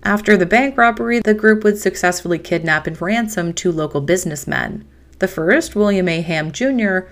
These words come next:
president of the Theodore Ham Brewing Company, who was at his Saint Paul, Minnesota office one warm July evening in nineteen thirty-three.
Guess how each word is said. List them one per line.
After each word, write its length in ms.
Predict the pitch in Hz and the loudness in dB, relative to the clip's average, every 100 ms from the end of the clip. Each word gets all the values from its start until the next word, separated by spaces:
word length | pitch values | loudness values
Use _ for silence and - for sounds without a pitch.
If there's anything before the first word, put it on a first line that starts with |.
| - | -10
president 540 | - 226 214 214 226 226 | 0 0 4 4 4 0
of 80 | 214 | -2
the 100 | 208 | 0
Theodore 440 | 196 175 165 160 | 2 4 2 -2
Ham 280 | - 156 156 | -4 -6 -4
Brewing 380 | 165 226 202 175 | -2 0 0 0
Company, 640 | 147 139 135 - - - - _ _ - - - - - | -4 -6 -8 -8 -12 -16 -20 _ _ -20 -20 -20 -10 -2
who 120 | 240 | 2
was 140 | 254 | 2
at 160 | 277 330 | 2 4
his 200 | 370 - | 2 2
Saint 220 | 294 254 | -2 -2
Paul, 240 | - 220 | 2 2
Minnesota 500 | 226 202 214 185 170 | 4 4 4 2 2
office 480 | - 180 208 208 214 | 2 0 0 0 0
one 240 | 185 180 170 | 0 0 0
warm 340 | 165 165 196 | 0 0 0
July 320 | 202 185 180 | 2 2 2
evening 460 | 190 240 220 208 208 | 2 -2 0 2 2
in 140 | 196 | 2
nineteen 420 | 165 147 - 151 | 0 -4 -6 -8
thirty-three. 800 | 147 151 147 139 202 180 - - | -6 -4 -4 -4 -2 -2 -4 -12